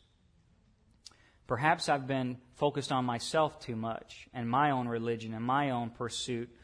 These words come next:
of holiness. And instead, I pursued a different way. "God, who can I love today? God, who can I serve today? God, in my marriage, can I turn the other cheek today? God, in that relationship,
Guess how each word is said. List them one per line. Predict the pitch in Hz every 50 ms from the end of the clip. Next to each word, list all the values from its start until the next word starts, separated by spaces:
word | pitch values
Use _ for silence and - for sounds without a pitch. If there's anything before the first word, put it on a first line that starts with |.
| - -
of | - 117 113
holiness. | - - 127 123 117 113 117 113 113 - - - - - - - _ _ - - - - - - _
And | - 123
instead, | 123 123 120 - - - 180 190 185 170 147
I | 139 127
pursued | - - 139 120 - - 135 127
a | 120
different | 127 127 120 - 127 117 117
way. | 127 135 131 120 113 107 - - - - _
"God, | - 135 135 131 127 117
who | 123 143
can | 139 - 131 123
I | 117 110
love | 107 107 113 107 107 107 107 -
today? | - - 107 110 101 107 113 143 - - - - - - - - - -
God, | - 131 131 135 135 120
who | 131 156 151
can | - 156 139
I | 135 131 127 123
serve | - - - 127 120 123 120 113
today? | - 110 113 110
God, | 110 135 139 139
in | 135 127
my | 127 123 123
marriage, | 120 120 120 120 120 117 113 -
can | - 135
I | 127
turn | 120 - - 143 139 131
the | 127 123
other | 113 120 113
cheek | 117 - 131 120 120 - -
today? | 117 107 107 104 101 101 - - - - -
God, | 135 135 135 139
in | 135 131
that | 131 131 131
relationship, | 127 120 120 123 127 127 - - 123 117 - - - 107 - -